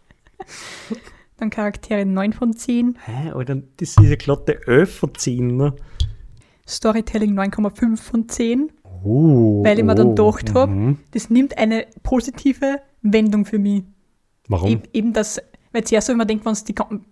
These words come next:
Speaker 1: den ganzen Film nur um diese Show gegangen war
Speaker 2: Ach so,
Speaker 1: und
Speaker 2: okay.
Speaker 1: dass die Tracy da
Speaker 2: Mhm.
Speaker 1: mitmachen will,
Speaker 2: Mhm.
Speaker 1: dann war das halt nicht so gut gewesen, aber dass dann halt wirklich so,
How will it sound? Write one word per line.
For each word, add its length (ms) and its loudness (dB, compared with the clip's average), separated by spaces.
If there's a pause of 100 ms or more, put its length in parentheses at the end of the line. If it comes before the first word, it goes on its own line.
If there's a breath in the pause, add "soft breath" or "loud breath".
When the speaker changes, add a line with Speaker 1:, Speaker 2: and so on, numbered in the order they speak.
Speaker 1:
den 120 2
ganzen 320 0
Film 300 0
nur 300 2
um 120 0
diese 220 -2
Show 280 0
gegangen 280 -2
war 280 0
Speaker 2:
Ach 80 -2
so, 220 0
Speaker 1:
und 60 -2
Speaker 2:
okay. 140 -2
Speaker 1:
dass 100 4
die 80 -2
Tracy 340 2
da 80 4
Speaker 2:
Mhm. 80 4
Speaker 1:
mitmachen 540 0
will, 240 0
Speaker 2:
Mhm. 300 -4
Speaker 1:
dann 180 -2
war 340 0 (320)
das 160 -4
halt 140 0
nicht 160 0
so 60 -8
gut 220 -4
gewesen, 240 -6
aber 120 -4
dass 180 -2
dann 180 -4
halt 140 -2
wirklich 260 -4
so, 320 0